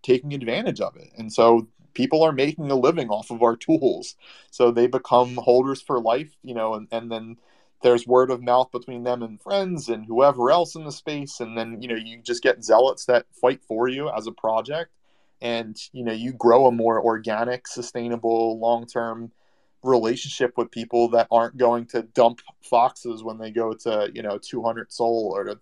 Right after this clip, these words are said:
five hundred Sol or to a thousand Sol or whatever. Um, so you get holders for life.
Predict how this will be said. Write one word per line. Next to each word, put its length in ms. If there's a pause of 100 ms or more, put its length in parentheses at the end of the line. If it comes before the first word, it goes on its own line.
five 180
hundred 280
Sol 340
or 140
to 80
a 80
thousand 460
Sol 280
or 100
whatever. 600 (420)
Um, 380
so 100
you 80
get 160
holders 300
for 140
life. 480